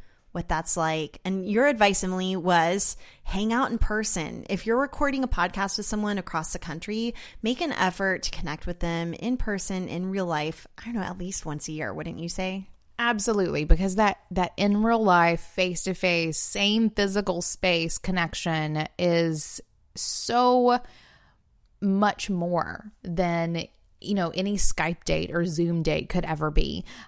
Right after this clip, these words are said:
Speaker 2: Um, so yeah, if you are collaborating closely with someone on something like a podcast or on a business or on a project or whatever, nothing, nothing, nothing can replace that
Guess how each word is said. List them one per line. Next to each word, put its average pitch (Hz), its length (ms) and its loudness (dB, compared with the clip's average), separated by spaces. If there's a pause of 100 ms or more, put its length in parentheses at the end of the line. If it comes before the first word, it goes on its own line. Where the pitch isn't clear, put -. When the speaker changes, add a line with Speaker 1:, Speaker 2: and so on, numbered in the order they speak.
Speaker 2:
Um, 170 360 0
so 226 120 0
yeah, 269 260 6 (140)
if 190 180 2
you 214 180 2
are 196 140 6
collaborating 196 680 2
closely 170 440 0
with 160 100 2
someone 156 460 0
on 160 180 0
something 175 380 -2
like 156 240 0
a 156 60 -2
podcast 147 720 2
or 160 460 0 (600)
on 196 120 4
a 202 80 6
business 185 480 2
or 175 120 -2
on 190 80 0
a 202 60 2
project 185 600 2
or 170 100 -2
whatever, 180 600 4 (400)
nothing, 196 760 2
nothing, 285 360 2
nothing 175 380 2
can 165 180 4
replace 151 560 -2
that 156 280 -2